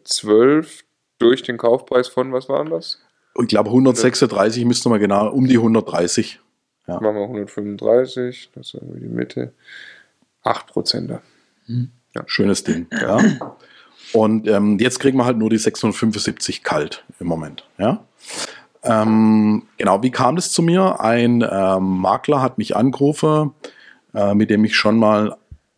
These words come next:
Speaker 2: einen oder zwei Deals gemacht habe, aber auch einer von denen, der sagt, er kann mich nicht bevorzugen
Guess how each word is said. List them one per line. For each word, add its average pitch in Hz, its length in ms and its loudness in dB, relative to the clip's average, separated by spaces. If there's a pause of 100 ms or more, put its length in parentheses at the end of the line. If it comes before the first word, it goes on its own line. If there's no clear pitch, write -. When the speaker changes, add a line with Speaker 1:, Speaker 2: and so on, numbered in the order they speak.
Speaker 2:
einen 110 360 2
oder 95 160 2
zwei 92 240 0
Deals 123 280 0
gemacht 131 320 0
habe, 147 160 0
aber 104 200 2
auch 107 180 2
einer 107 160 2
von 98 180 -2
denen, 101 240 2
der 101 120 2
sagt, - 260 -4
er - 60 -8
kann 101 220 -2
mich 98 240 -2
nicht 104 200 0
bevorzugen 156 800 0